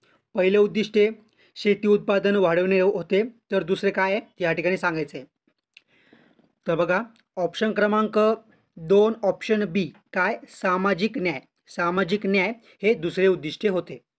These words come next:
प्रश्न क्रमांक चौथा बघा, जगात सर्वात जास्त दूध देणारी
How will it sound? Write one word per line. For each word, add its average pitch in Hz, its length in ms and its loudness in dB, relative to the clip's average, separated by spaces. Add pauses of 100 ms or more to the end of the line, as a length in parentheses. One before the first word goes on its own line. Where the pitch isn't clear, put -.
(1040)
प्रश्न 196 260 0
क्रमांक 226 400 0
चौथा 214 400 2
बघा, 202 280 2 (500)
जगात 208 440 0
सर्वात 208 600 0
जास्त 196 280 -2
दूध 202 380 0
देणारी 185 360 0